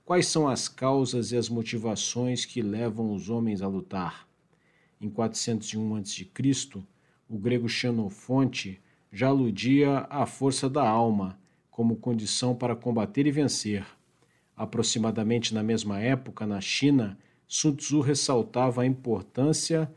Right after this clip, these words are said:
da lei moral, que motivava os soldados a lutarem por seus exércitos. Napoleão Bonaparte comparava a força moral à força física de um exército, na proporção de três para um em importância para o sucesso na batalha.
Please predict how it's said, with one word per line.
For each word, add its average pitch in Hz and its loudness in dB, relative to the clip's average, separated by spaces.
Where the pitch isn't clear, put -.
da 143 2
lei 139 6
moral, 107 4
que - -6
motivava 113 0
os 107 -2
soldados 107 -4
a 110 -2
lutarem 127 0
por 135 -2
seus 123 -2
exércitos. 104 -6
Napoleão 113 2
Bonaparte 107 0
comparava 113 -4
a 98 -4
força 117 -6
moral 117 0
à 127 -2
força 143 0
física 147 0
de 143 0
um 156 4
exército, 107 0
na 113 0
proporção 120 0
de 110 0
três 147 2
para 139 0
um 131 4
em 147 6
importância 131 4
para 120 2
o - 0
sucesso 113 -2
na 110 -2
batalha. 95 -4